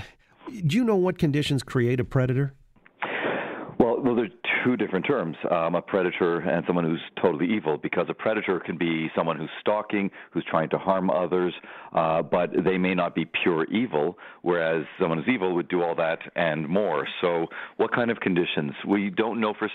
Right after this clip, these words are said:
Speaker 2: certain. We believe there's some genetic components. Uh, we also believe that there is, um, you know, abuse or severe neglect in early childhood. Uh, studies on monkeys have shown that if a, uh, baby monkey is deprived of maternal contact,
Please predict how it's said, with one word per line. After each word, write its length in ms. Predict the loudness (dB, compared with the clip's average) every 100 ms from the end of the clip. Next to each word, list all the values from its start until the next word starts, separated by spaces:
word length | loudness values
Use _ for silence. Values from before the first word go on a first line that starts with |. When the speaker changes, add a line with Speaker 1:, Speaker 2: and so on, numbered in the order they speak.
| -2
Speaker 2:
certain. 240 | -2 0
We 100 | -2
believe 320 | 0 -2 -2
there's 120 | -4 -6
some 160 | -8 -6
genetic 400 | -6 0 0 -2
components. 540 | -8 -6 -4 -2 -4 -8 -18 -16 -16 -6
Uh, 220 | 0 2 2
we 120 | 2
also 300 | 0 0 -2
believe 340 | -2 0 0 0
that 160 | -2 0
there 180 | 0
is, 220 | 0 -2 -4 -10 -6 -2 0
um, 220 | -2 -2
you 60 |
know, 60 | 0
abuse 480 | 0 -2 -4 -2 -2 -6 -4 -2
or 160 | -2 -2
severe 280 | -2 0 0
neglect 460 | -2 -2 -2 -4
in 180 | -8 -8 -2
early 320 | -2 0 -2 -2
childhood. 540 | 0 0 -2 -2 -2 -4 -14 -18 -10
Uh, 160 | -2 -2 0
studies 280 | 0 0
on 140 | 0 0
monkeys 320 | 0 0 0
have 100 | 0 2
shown 240 | 0 0 0
that 240 | 0 0
if 160 | -2 -2 -2 -2
a, 320 | 0 0 -2 -6 -18 -4
uh, 200 | 0 0
baby 320 | 2 0 2
monkey 340 | -2 -2 -2 0
is 300 | 0 -2 -4 -12 -10
deprived 540 | -8 -4 -2 0 0 -2
of 140 | -2 -4
maternal 480 | -6 -4 -2 0 0
contact, 720 | -2 -2 -2 0 0 0 -4